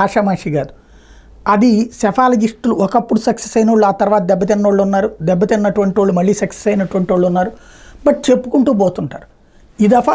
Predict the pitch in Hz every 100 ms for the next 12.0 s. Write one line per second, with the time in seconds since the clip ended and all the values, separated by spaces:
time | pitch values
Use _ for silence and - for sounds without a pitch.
0 | 220 202 294 302 277 254 220 165 190 -
1 | - 165 175 254 277 294 285 247 247 233
2 | - 247 294 - - - 214 202 151 131
3 | 175 185 233 254 254 254 247 240 180 180
4 | 190 233 226 226 220 202 202 208 220 214
5 | 202 202 214 190 - - 196 185 185 175
6 | 180 208 240 - - - - - 170 180
7 | 226 285 277 277 240 208 226 214 156 147
8 | _ _ _ _ _ - _ _ - 220
9 | 262 302 - 302 311 294 403 - _ _
10 | _ 214 269 294 294 277 285 - 277 294
11 | 247 - 247 - 226 - - - 156 139